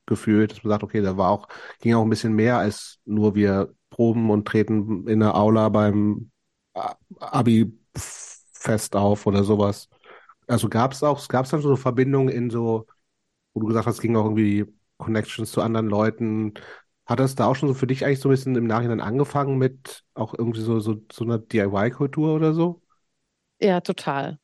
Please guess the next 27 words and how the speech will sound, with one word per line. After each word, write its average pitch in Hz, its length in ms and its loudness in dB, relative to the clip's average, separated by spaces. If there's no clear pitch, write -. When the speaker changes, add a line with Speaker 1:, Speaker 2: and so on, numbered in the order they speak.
Speaker 2:
Also 175 160 -2
Speaker 1:
Mhm. - 60 -6
Speaker 2:
vielleicht 208 220 2
lag 185 180 -2
das - 180 -2
auch 190 80 2
in 185 80 2
der 175 80 2
Luft - 260 -4
damals, 269 480 -2
so 226 120 0
Ende 208 220 4
der 202 60 4
neunziger, 185 760 2
dass 180 160 -6
man 185 140 2
einfach 165 220 -4
gesagt 175 200 -2
hat, 170 60 -2
wir 180 80 2
machen 190 300 0
Tapes 170 640 0
und 170 100 0
dann 170 160 -2
druckt - 340 -4
man 175 200 0
irgendwie 165 320 -4